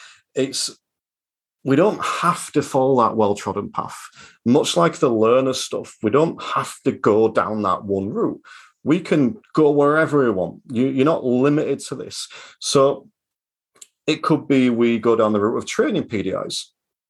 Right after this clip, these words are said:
You don't have to take them on in a franchise. Could just train them, become audit registered, train them. Um, it could be that you help A D Is, whether that's with standard check training or even, as I mentioned before, the business side of it, because we're not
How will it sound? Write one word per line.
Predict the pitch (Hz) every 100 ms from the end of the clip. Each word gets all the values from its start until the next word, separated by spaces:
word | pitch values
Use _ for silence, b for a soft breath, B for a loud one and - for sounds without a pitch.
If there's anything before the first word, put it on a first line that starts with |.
| _
You | 135
don't | 131 -
have | - 139 -
to | 127
take | - 135
them | 139 139
on |
in | 143
a | 143
franchise. | 226 294 - 87 - - _ _ -
Could | 110
just | - 117
train | - 330 254
them, | 101
become | 95 - 101
audit | 98 117
registered, | 123 123 - 135 107 B B
train | - 202
them. | 110 87 B B B B
Um, | 113 110 110 110
it | 117 -
could | 143 113
be | 117
that | 120
you | 120
help | 110 117 113
A | 180
D | 175 110
Is, | 85 107 - -
whether | 104 95
that's | 95 98 90
with | 104 95 95 -
standard | - 147 113
check | - 110
training | - 92 82 82 82
or | 92 92 90 92
even, | 202 190 - 139 B B _ _ -
as | 107
I | 107
mentioned | 104 107 120
before, | 110 160
the | - - -
business | 202 220 190 -
side | 98 87 -
of | 101
it, | - -
because | - -
we're | 143
not | 214 269